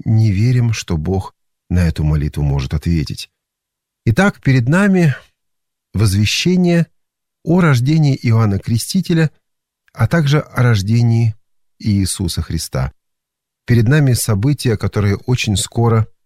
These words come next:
изменят ход истории. И знаете, кто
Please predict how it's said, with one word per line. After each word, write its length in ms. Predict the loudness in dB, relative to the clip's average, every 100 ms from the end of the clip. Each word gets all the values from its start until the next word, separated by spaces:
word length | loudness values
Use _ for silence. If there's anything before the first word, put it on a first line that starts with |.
| _ -6
изменят 480 | -2 0 2 0 -4
ход 480 | -8 -8 -8 -12 _
истории. 580 | -12 -12 -6 -6 -6 -10 _ _ _ _ _ _ _ _ _ _ _ _ _ _
И 100 | 0
знаете, 480 | 2 4 2 0 -2
кто 480 | -8 -8 -2 0